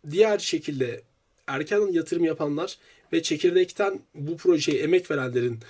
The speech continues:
kendi coinleri de Aralık iki bin yirmi dört gibi açılmaya başlayacak. Dolayısıyla Aralık iki bin yirmi dörde kadar çok ciddi bir enflasyon baskısı görmeyeceğimizi söyleyebiliriz. Burada daha çok lineer ve küçük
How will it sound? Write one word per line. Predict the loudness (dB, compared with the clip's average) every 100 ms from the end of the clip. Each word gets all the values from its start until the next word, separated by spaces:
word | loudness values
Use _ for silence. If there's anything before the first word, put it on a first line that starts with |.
| -20 _
kendi | -2 2 2
coinleri | 4 4 6 4 4
de | 2
Aralık | 2 2 2 -2
iki | -10 -6
bin | 4
yirmi | 6 6
dört | 4 2
gibi | 2 2 2 _ _ _ _ _ _
açılmaya | -2 0 0 0
başlayacak. | 0 -4 -6 -10 -4
Dolayısıyla | 0 2 0 0
Aralık | 0 -2
iki | -8 -6
bin | -2
yirmi | 2
dörde | 4 4
kadar | 2 -4
çok | -4 -4
ciddi | -4 -6 0
bir | 0 0 -8 -20 -20 _ -2
enflasyon | 0 2 2 0 2
baskısı | 0 -2 -6
görmeyeceğimizi | 4 6 6 4 2 -2 0 -2 -2 _ _ _ _
söyleyebiliriz. | 4 8 8 6 2 0 2
Burada | 6 6
daha | 6 0
çok | -2 0
lineer | 2 4 4
ve | 2 0
küçük | -4 -8